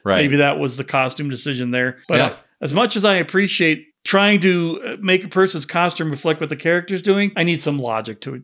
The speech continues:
Speaker 2: to, to justify that. And, uh, at this point, uh, we also get from Rick that Ross has been sniffing around in his affairs,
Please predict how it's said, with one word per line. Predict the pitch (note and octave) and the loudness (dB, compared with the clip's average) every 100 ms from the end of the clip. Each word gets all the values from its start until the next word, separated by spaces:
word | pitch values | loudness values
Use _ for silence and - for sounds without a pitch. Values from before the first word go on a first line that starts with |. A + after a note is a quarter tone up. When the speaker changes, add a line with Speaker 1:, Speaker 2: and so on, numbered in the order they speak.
| _ | _
Speaker 2:
to, | - - - - - | -12 -10 -10 -14 -14
to | E3 | -10
justify | C#3+ C#3 A#2 - - - | -6 -6 -8 -12 -16 -18
that. | - - _ _ - | -18 -20 _ _ -6
And, | F3+ C#3+ C3+ C3+ | 2 4 4 4
uh, | C3 B2 | 4 4
at | B2+ | 2
this | B3+ A#3 | 2 2
point, | - G3+ G3+ G#3 - - | 2 4 4 2 -4 2
uh, | D3+ | 4
we | D3+ D3+ | 6 4
also | D3 D#3 D#3+ D3 C#3 E3 | 4 4 2 2 2 -4
get | D3 F#3+ F#3+ | -2 -2 0
from | - D3 | 4 6
Rick | C#3+ D3 D3+ | 6 4 2
that | C3+ C3 C3 B2+ | 0 2 2 2
Ross | C#3+ C#3+ D3+ | 2 2 0
has | D#3 C3+ | -4 -4
been | B2+ | -6
sniffing | - D3 C#3 C3+ | -2 -2 0 -2
around | B2 B2+ B2 | -2 -2 -2
in | A#2 | -2
his | A#2 G3+ | 0 0
affairs, | G3 - C3 A#2+ B2 B2 | 0 -2 0 0 -2 -6